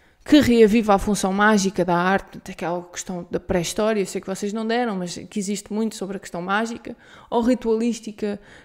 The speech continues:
como também já vimos em alguns módulos que isso acontece,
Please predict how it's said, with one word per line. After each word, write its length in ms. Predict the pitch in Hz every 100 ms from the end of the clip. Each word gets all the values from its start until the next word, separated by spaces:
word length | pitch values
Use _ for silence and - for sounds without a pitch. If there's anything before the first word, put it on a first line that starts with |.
| -
como 300 | - 208 202
também 280 | 202 202 196
já 140 | 196
vimos 320 | 185 208 202 202
em 40 |
alguns 420 | 190 185 220 196
módulos 520 | 190 196 202 196 180
que 100 | -
isso 140 | 190 196
acontece, 640 | 190 226 - 127 - -